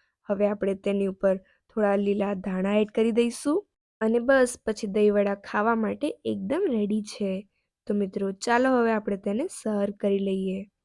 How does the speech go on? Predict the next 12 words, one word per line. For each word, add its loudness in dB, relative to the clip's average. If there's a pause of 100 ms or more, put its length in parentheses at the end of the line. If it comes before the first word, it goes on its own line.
(440)
તો 10
મિત્રો, 0
તૈયાર 4
છે -4
આપણા 0 (140)
બજાર 2
જેવા 2 (160)
પણ 2 (220)
બજાર 2
કરતાં -4 (120)
ઘણા -4
હેલ્ધી -2